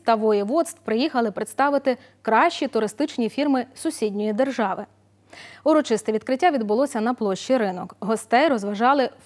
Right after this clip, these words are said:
фольк-гурти, джазові колективи, танцювальні ансамблі. Годували національними стравами Польщі та дивували ексклюзивними виробами ремісників. А от офіційна частина заходу відбулася в обласній державній адміністрації.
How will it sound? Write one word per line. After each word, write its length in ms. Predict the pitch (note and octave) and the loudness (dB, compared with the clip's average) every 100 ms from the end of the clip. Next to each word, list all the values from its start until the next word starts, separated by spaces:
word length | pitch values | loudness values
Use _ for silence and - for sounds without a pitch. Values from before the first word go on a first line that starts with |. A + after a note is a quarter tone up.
| - | -2
фольк-гурти, 1120 | D#4+ E4+ G#3+ G#3 F#3+ G3+ G#3+ A3+ A3 A3 C#4 | 0 0 0 -2 -2 -2 2 2 2 0 2
джазові 480 | B3+ G3 A3+ G#3+ G#3 | 0 2 2 2 -2
колективи, 640 | G#3 G#3 G3 - D4 C#4+ | -2 -4 -4 -2 2 2
танцювальні 680 | B3+ G3 G3 G#3 B3+ C4 A#3+ | 0 -4 -4 -2 0 0 -2
ансамблі. 640 | A3+ B3 - G#3 F3+ F#3+ - _ - - - | -4 -6 -6 -8 -8 -12 -16 _ -20 -20 -14
Годували 580 | F3+ C4+ E4+ D4 A#3+ F4 | 2 4 6 6 6 4
національними 680 | D4 G3+ G#3 G#3 G#3 A#3 E4 | 2 0 -2 0 0 0 -2
стравами 460 | - G#3+ G#3+ A#3+ G3+ | 0 0 2 0 -2
Польщі 460 | - C4 - D4 | -2 -2 0 -4
та 240 | - A#3+ A3 | 0 0 2
дивували 680 | G#3+ G#3 G#3 A3+ E4 C4+ - | 0 -2 2 4 4 2 2
ексклюзивними 920 | C#4 E4 - B3+ G#3+ A#3 D#4+ C#4 A#3 - - _ | 0 -2 -4 -2 0 2 2 2 0 -2 -12 _
виробами 540 | A3 B3 G#3+ G#3+ A3+ A#3+ | 4 4 4 0 2 2
ремісників. 600 | B3+ C4 E4+ E4 A3 - _ _ _ - - - - | 0 -2 -6 -2 -2 -4 _ _ _ -20 -20 -10 0
А 100 | G#3+ | 2
от 140 | G3+ | 2
офіційна 520 | G3+ G3 - A#3 D#4 | -2 -4 0 2 2
частина 380 | D#4+ F4 F4+ E4+ | 0 0 2 2
заходу 340 | D#4+ E4+ F4+ D#4+ | 4 2 2 0
відбулася 540 | C#4 G3+ G#3 C#4 D4+ | 0 2 2 2 0
в 40 | |
обласній 380 | A#3 G#3 F#3 B3+ | 0 0 0 0
державній 440 | C4 A#3+ A3 A3 A#3 | 2 2 0 0 0
адміністрації. 840 | B3+ D4+ D#4+ B3+ G3 - F3+ F#3+ | 0 0 -2 -2 -2 -4 -10 -12